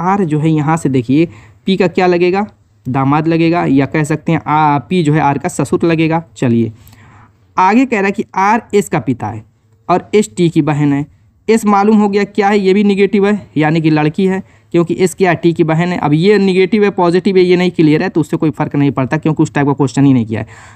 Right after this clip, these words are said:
अब ये पता चल गया कि टी और एस दोनों क्या हैं? इस आर के बच्चे हैं। और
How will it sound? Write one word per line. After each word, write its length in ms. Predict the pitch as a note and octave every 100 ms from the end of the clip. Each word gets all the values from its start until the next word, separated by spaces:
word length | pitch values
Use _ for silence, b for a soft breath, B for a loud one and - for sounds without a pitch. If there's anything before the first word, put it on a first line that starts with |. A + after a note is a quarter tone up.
| -
अब 160 | G#3+
ये 160 | G3 C4
पता 220 | D4 G#3+
चल 160 | G#3 F#3
गया 160 | E3+ G3
कि 160 | G3+ F#3 _
टी 160 | A3 B3
और 220 | A#3 G3+ -
एस 160 | G3+ D#3
दोनों 360 | C#3+ F3 G3+
क्या 160 | G#3+ F#3
हैं? 160 | F3 F3+
इस 200 | F3+ -
आर 200 | D#3+ D#3+
के 160 | D#3+ G3+
बच्चे 320 | C3 A#2 - C#3
हैं। 180 | C#3 C#3+ _ b b b b F#3
और 140 | G3+